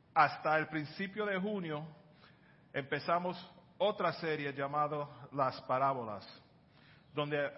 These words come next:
los temas eran amor sin límites, el sembrador, haciendo el bien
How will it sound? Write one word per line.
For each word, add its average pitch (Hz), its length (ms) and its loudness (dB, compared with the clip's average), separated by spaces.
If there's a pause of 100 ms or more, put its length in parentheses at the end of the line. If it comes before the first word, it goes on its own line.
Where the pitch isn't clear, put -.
(240)
los 143 300 -2
temas 170 360 4
eran 160 500 4 (120)
amor 151 420 4
sin 170 260 -4
límites, 160 600 0 (720)
el 120 240 -4
sembrador, 131 760 0 (600)
haciendo 160 580 2
el 160 120 4
bien 160 480 0